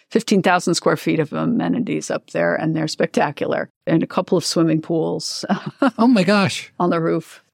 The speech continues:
Speaker 1: I think that's a real selling point.
Speaker 2: So one last question before you go. Personal question. What's your favorite part of the job, and what's your least favorite part of the job as an architect?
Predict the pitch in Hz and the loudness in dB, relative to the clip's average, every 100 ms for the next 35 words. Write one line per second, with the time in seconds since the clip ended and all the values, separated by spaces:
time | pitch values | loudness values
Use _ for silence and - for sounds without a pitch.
0 | - 175 170 170 160 - 165 160 - - | -6 0 0 0 -4 -2 -2 -2 -2 0
1 | - 151 - - - _ _ _ - - | 0 -2 -2 -4 -4 _ _ _ -8 0
2 | 131 147 139 139 - 156 - 143 - 135 | 2 4 4 2 0 -2 0 -2 2 4
3 | 123 123 117 110 _ - 156 - 127 - | 4 4 4 0 _ 0 2 2 0 2
4 | 117 - 117 - 160 131 143 143 147 - | 2 4 2 2 0 2 2 2 -2 0
5 | 131 120 104 110 98 85 92 - 131 104 | 2 2 0 2 2 0 -4 -8 -2 0
6 | 104 - 104 92 90 240 139 127 - - | 0 -2 -2 -4 -8 -4 2 2 2 0
7 | 98 87 87 - 95 87 - 92 95 - | -2 -2 -6 -4 -4 -4 -4 -6 -6 -6
8 | 107 90 82 85 113 101 87 107 95 113 | -2 0 0 2 2 2 2 2 2 0
9 | - - - - - | -2 -4 -6 -8 -10